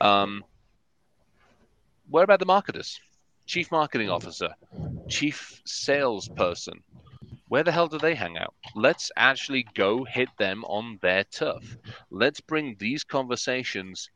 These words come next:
to them. Let's go sit at the conferences that they go to, stand up and go, "Hey, y'all are doing your shit wrong 'cause we're here to help you understand how to be more effective about it." So where the hell do they hang out?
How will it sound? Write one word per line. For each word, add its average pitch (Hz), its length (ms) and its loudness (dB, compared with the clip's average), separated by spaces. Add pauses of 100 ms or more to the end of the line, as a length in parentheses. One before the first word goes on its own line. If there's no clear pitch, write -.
(300)
to 139 460 -8
them. 120 300 0
Let's 101 180 0
go 156 140 -4
sit 143 260 -4
at 127 100 -4
the 127 60 -8
conferences 123 680 -8
that 95 240 -4
they 120 180 2
go 90 220 -2
to, 90 340 -6 (480)
stand 123 580 0
up 107 260 2
and 101 140 -4
go, 98 200 4
"Hey, 113 460 2
y'all 123 300 2
are 98 40 -4
doing 98 200 -2
your 87 80 -10
shit - 220 -6
wrong 98 380 0
'cause 95 180 -2
we're 98 220 2
here 104 220 2
to 95 120 -10
help 101 220 0
you 95 80 0
understand 92 500 -4 (320)
how 101 120 0
to 95 80 4
be 95 100 -4
more 90 200 -2
effective 98 400 -2
about 80 220 2
it." - 100 -6
So 107 140 -6
where 110 180 4
the 135 100 0
hell 135 140 0
do 123 120 -8
they 131 160 2
hang 85 200 -4
out? - 180 -6